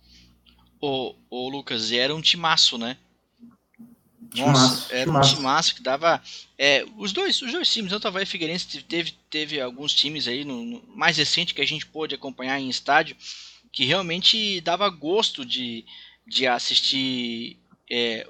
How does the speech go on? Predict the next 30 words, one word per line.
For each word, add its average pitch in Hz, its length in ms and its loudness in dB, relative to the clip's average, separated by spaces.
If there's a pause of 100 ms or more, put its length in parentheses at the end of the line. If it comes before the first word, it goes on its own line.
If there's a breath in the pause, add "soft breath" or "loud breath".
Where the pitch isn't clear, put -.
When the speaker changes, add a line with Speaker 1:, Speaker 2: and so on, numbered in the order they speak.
Speaker 1:
um 131 160 -6
jogo, 117 260 -6
dava 131 300 0
gosto 180 580 -6 (380 soft breath)
porque 160 1040 -4 (260)
era 143 240 0 (140)
extremamente - 760 0
diferenciado 170 960 2
como 127 200 -10
eles 131 120 -6
tocavam 131 440 -6
na 127 100 -4
bola, 123 360 -4 (480 soft breath)
né? 139 260 -2
A 117 60 0
gente 139 180 -6
fazendo 131 240 -6
uma 131 100 -10
comparação 127 460 -8
com 123 200 -8
hoje, 147 160 -4
meu 131 200 -6
Deus, 143 280 -2
é 113 80 -6
um 117 160 -6
absurdo 160 640 -2
completo, 147 600 2
assim, 139 260 -2
uma 131 160 -2
disparidade 131 920 2